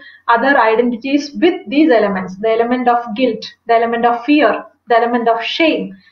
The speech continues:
the element of sorrow. This is all assigned to other gender identities. But we somehow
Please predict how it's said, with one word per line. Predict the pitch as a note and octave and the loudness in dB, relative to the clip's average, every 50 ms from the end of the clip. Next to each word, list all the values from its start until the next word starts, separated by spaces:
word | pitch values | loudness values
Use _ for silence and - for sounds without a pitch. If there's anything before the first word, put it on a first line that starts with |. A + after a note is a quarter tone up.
| _ _ | _ _
the | B3 A#3+ | -2 0
element | A#3+ A#3+ A#3+ B3 B3 A#3+ | 0 0 -2 0 0 0
of | B3 A#3+ | 0 0
sorrow. | B3 - - D#4+ E4+ D#4+ - - - - - - _ _ - | -2 -2 0 2 2 2 0 -2 -4 -8 -12 -20 _ _ -6
This | C4 C4 C#4 | -6 -4 -4
is | C4 - | -2 0
all | C#4+ D#4 F4+ A4 - - - - _ _ _ _ - | 2 2 0 0 -4 -10 -14 -20 _ _ _ _ -4
assigned | B3 A#3+ A#3+ - - E4 D#4+ E4+ G4 G#4+ G#4+ G#4+ - - - | -2 -2 -2 -2 0 0 2 2 2 2 0 -2 -4 -2 0
to | D4+ F4+ A4+ - - - - - | 2 2 2 0 -2 -8 -4 0
other | A#3+ A#3+ A3+ G#3 C4 E4+ F4 C4 | 2 2 2 2 2 0 0 2
gender | B3 A#3 A3 G#3+ A3+ A3+ | 2 0 2 2 2 2
identities. | A3 G3+ G3 G3+ G3 F#3+ F#3+ F#3+ F#3 G3 - - - _ _ _ _ _ | 2 2 0 0 -2 -4 -4 -6 -8 -8 -8 -12 -18 _ _ _ _ _
But | A#3 A3 C#4+ F#4+ - - - - - _ _ | -2 0 0 0 0 -4 -10 -16 -20 _ _
we | _ C4 B3 D4+ F#4 | _ -2 0 0 2
somehow | - F4 E4+ E4+ F4 E4+ F#4+ G4 | 2 2 0 0 0 2 2 2